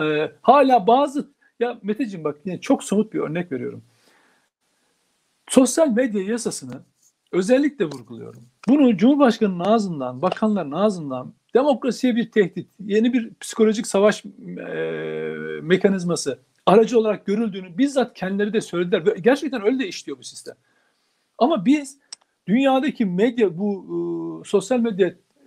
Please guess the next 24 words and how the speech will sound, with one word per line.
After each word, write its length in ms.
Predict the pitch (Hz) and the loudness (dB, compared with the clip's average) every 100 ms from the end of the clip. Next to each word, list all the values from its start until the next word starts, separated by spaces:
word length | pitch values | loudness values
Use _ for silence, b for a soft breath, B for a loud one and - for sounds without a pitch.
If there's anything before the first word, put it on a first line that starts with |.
| 139 | -14
kartellerine 840 | - 208 220 202 175 160 170 247 - _ _ _ _ _ | 2 2 4 2 2 -2 -4 -8 -10 _ _ _ _ _
dişimizi 480 | 262 - 320 294 269 | 2 2 -4 -2 0
geçireceğimiz, 680 | 240 - 247 190 185 156 - | -2 0 0 2 0 -2 -2
Türk 220 | 320 277 | -2 0
milletinin 460 | 233 208 202 190 | 2 2 0 -8
talebi 340 | 180 208 233 240 | 0 2 4 4
olan 300 | 196 147 175 _ _ _ | 0 0 -10 _ _ _
bir 100 | 302 | 2
yasayı 440 | 294 254 285 294 269 | 4 4 4 0 2
hala 300 | 262 311 285 | 4 4 0
çıkarmıyoruz. 560 | 285 - 262 202 147 - | -4 -6 -6 -6 -10 -8
O 100 | 277 | 0
yüzden 400 | 320 277 233 196 | 0 2 -2 2
biz 240 | 240 262 b b b b | 0 -2 b b b b
Cumhurbaşkanının, 840 | - 269 302 254 - 233 226 226 139 _ | -4 -2 2 2 2 0 2 -2 -4 _
ailesinin, 680 | 147 175 190 208 208 233 208 - - | -2 4 4 4 0 -4 -4 -8 -6
bakanların, 560 | 165 - 233 240 240 208 | -6 0 0 2 -2 -2
ölmüş 380 | 170 196 262 | -2 0 -2
annelerin, 500 | 254 233 214 185 156 | -2 -2 -2 -2 -6
hepimizin 520 | 143 262 339 311 180 180 - _ - | 2 2 2 -2 -4 -6 -14 _ 2
ailelerinin 680 | 214 247 240 220 226 285 _ _ _ _ | 4 4 2 -2 -2 -8 _ _ _ _
hakarete 540 | 220 220 285 285 311 | -4 2 2 2 -4
uğradığı 360 | 294 240 247 233 | -4 -4 -6 -6
bir 180 | 262 | -10